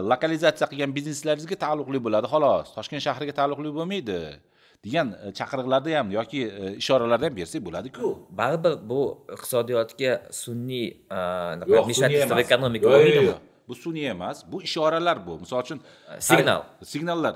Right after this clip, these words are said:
Speaker 1: Bu o'zi, ma-, mana qarang, o'zi biz federal davlat emasmiz, lekin Toshkentda soliqlar yana ham oshishi, oshishi kerak-da o'zi. Mana, misol uchun, hozir Toshkentdagi mulk solig'i, e, yer solig'i, e,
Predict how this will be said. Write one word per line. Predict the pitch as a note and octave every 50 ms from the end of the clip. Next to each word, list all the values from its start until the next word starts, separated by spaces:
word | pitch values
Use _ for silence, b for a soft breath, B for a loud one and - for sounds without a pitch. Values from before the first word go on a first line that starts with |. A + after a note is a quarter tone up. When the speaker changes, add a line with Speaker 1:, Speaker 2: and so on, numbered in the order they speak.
| - -
Speaker 1:
Bu | D2 E2+ F#2+ G2 G#2 G#2 G2+ F#2 - -
o'zi, | C3+ C#3+ E3+ E3+ F#3+
ma-, | D3 C3+ C3+ B2+ A2+ B2+ A#2+ A2+
mana | A#2+ C#3 C#3 A#2 -
qarang, | A2+ G2 F2+ D#2 E2 - F#2+ G#2+
o'zi | A#2 B2 C#3 D3 E3 D#3+
biz | - C#3 C3+ - -
federal | - - B2+ C3+ C#3+ D3 C3+ A#2+
davlat | A#2+ A#2 A#2 A#2 - B2
emasmiz, | A#2 G#2+ - D3+ E3+ G#3
lekin | G#3+ D3 C#3+ C#3+ -
Toshkentda | - D3+ C3+ - - F3 F3 -
soliqlar | - C#3+ D3+ D#3 D#3+ F3 E3+ D3 A#2+ -
yana | G#2+ A2 C#3 E3+ F#3+
ham | F#3 E3+
oshishi, | C#3+ - - - D3+
oshishi | - B2 B2+ - - - - -
kerak-da | A#2+ F#2+ F2 F2+ C#3
o'zi. | F#3+ G#3 E3 G2+ E2 D2 D2
Mana, | E2+ G2 A2+ A#2+
misol | A#2 B2+ B2 A#2+
uchun, | - C3 A#2+
hozir | B2+ B2 -
Toshkentdagi | - C#3+ - - - C#3 C3+ B2+ B2 A2 G#2+
mulk | F#2 F#2+ B2 D3 C#3
solig'i, | - - C3 A#2+ A#2+ A#2+ A2+ G#2 G#2 G#2+ G#2 G#2 G2+ b b b b b b b b b
e, | - F2+ F2+
yer | F#2+ G#2+ C#3+ E3
solig'i, | D3+ - D3 C3 C3 C3 C3+ C3 D3 E3 D#3 A#2+ - - -
e, | F#2+ F2+